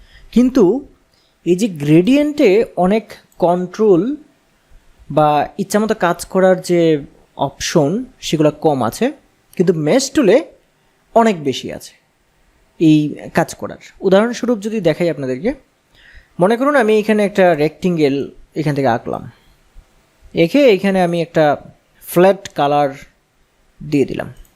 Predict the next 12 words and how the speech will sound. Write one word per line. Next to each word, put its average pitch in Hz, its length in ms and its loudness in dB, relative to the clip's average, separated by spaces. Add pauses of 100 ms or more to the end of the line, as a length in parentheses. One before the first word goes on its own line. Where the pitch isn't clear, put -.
(120)
একটা 165 200 -2
ফ্ল্যাট 151 280 0
কালার 127 220 -2
দিয়ে - 140 -8
দিলাম। - 200 -14 (1400)
এখন 240 540 0 (480)
এইখানে 254 360 2
কিন্তু 240 280 -2
আমি 170 220 0
ম্যাশ 185 500 0
টুল 175 480 0
দিয়ে 202 360 2